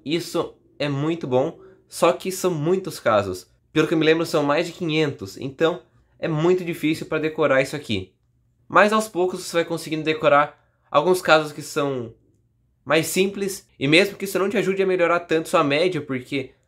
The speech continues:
ainda vão ter vários casos que você não sabe da Z B L L, você vai conseguir P Bs melhores, porque em casos específicos pode ser que caia com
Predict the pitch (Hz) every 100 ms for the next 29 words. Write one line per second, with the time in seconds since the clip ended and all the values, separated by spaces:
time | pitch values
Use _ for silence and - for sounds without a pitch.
0 | _ 123 147 160 160 160 143 151 175 170
1 | 156 151 143 143 156 165 143 156 165 143
2 | 135 131 131 127 135 151 - _ _ _
3 | _ _ - 139 147 156 165 156 160 170
4 | - 185 143 170 165 170 143 139 160 156
5 | _ _ 147 165 160 175 170 165 165 190
6 | 165 - 165 - 165 160 - 151 156 156
7 | 156